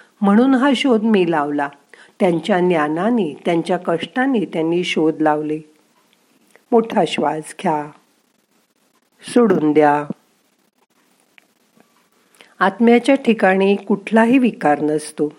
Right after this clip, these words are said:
विकाराने उत्पन्न होतो जीव आणि जीवाला विकारात बांधल्यामुळे शरीर आलं. त्यामुळे शरीरात दोष असतातच. शरीरातील वात, पित्त, कफ यामध्ये समत्व भाव टिकवणं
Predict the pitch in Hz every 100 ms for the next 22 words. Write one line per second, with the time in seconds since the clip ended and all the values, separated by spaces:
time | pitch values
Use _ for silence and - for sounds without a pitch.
0 | _ _ _ - 220 220 262 262 262 262
1 | 277 226 - - 202 214 208 185 180 180
2 | 190 170 160 196 143 - _ _ _ -
3 | - - 165 160 180 170 180 190 233 226
4 | 160 196 - - - 202 208 262 254 -
5 | 269 208 170 160 202 202 208 220 233 220
6 | 208 170 220 196 139 139 143 - _ _
7 | _ _ - _ 269 262 262 269 269 226
8 | 196 220 247 208 233 240 294 277 277 311
9 | 302 240 196 - - _ _ _ _ -
10 | 202 196 214 202 202 220 196 175 175 180
11 | - 190 180 - 180 175 165 160 - 196
12 | 185 180 180 160 160 240 - - - -
13 | - 220 233 240 285 320 214 196 185 196
14 | 190 185 190 180 175